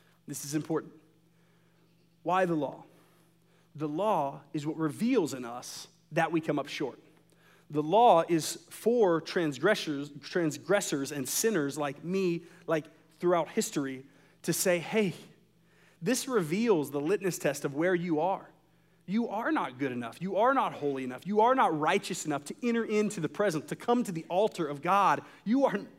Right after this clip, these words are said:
you are not good enough at that." And the law reveals that,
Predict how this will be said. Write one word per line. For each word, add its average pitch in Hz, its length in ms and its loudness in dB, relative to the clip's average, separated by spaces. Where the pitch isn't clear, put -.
you 233 200 4
are 262 120 4
not 233 520 2
good 285 160 2
enough 247 260 0
at - 140 -14
that." - 160 -14
And 214 120 4
the 202 60 6
law 240 300 8
reveals 202 720 4
that, - 240 -10